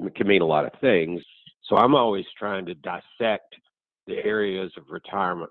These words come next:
planning that we can partner with, 'cause we, I don't have a direct sales force. I'm not going to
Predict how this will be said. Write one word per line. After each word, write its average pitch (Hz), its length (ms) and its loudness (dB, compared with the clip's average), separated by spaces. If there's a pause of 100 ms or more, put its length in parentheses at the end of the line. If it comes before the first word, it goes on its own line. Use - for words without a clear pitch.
planning 107 640 -4
that 82 160 -12
we 92 200 -6
can 85 200 -10 (240)
partner 95 520 0 (520)
with, 98 320 0
'cause 92 220 -2
we, 113 280 -6
I 123 120 2
don't 151 240 2
have 101 240 -4
a 85 60 -8
direct 82 480 -14 (120)
sales 82 280 -12 (100)
force. 62 440 -14
I'm 101 140 -10
not 104 220 -6
going 87 320 -8
to 78 200 -14